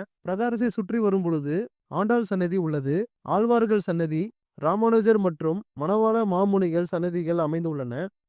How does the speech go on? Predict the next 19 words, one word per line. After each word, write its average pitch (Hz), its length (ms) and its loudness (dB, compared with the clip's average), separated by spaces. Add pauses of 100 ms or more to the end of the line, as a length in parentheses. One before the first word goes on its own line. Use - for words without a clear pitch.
(120)
இந்த 160 120 -2
அனைத்து 202 260 0
சன்னதிகளும் 220 580 2
வணங்கிவிட்டு, 185 560 -2 (340)
மூன்றாக 226 480 0
உள்ள 185 220 0 (100)
பிரகாரத்தில் 170 680 -2 (200)
ஸ்ரீ - 160 -4
சக்கரத்தாழ்வார் 190 840 0 (340)
மற்றும் 180 300 0
ஸ்ரீ 220 220 -4
யோக 196 260 4
நரசிம்மருக்கு 185 760 0
சன்னதிகள் 185 520 -2
உள்ளன. 147 240 -4 (500)
அதே 180 160 -2
இடத்தில் 226 300 2
உள்ளே 208 200 2
நுழைந்ததும் 190 560 0